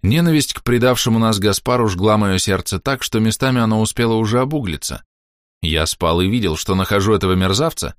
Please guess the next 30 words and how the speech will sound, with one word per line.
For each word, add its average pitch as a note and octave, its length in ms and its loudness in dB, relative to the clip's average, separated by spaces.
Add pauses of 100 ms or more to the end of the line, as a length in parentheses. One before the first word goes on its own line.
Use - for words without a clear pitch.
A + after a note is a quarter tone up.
(180)
вызываю A2+ 460 2
на A#2 100 2
поединок, A#2 600 -2 (200)
издеваюсь B2 640 0
над E2 180 -2
ним, D2+ 240 -6 (400)
вернее, D#2+ 400 0
над E2+ 160 0
его F2+ 300 2
искусством F2 520 -4
фехтования, F2+ 680 -4 (560)
после D#2 320 -2
чего F2+ 260 0
наношу E2 320 -2
сокрушительный E2 760 -4
удар, E2+ 320 -2 (140)
снося G#2 420 -2
Гаспару D#2+ 460 -2
голову. C#2+ 460 -4 (1000)
Иногда C#3 420 2
в C#3 60 0
мечтах C3+ 440 0
вначале A#2 500 0
я A2+ 80 2
лишал A#2 320 0
его G2 280 0
всех - 260 -4
конечностей E2 680 -4
по D2+ 140 -4
очереди, A#2+ 540 0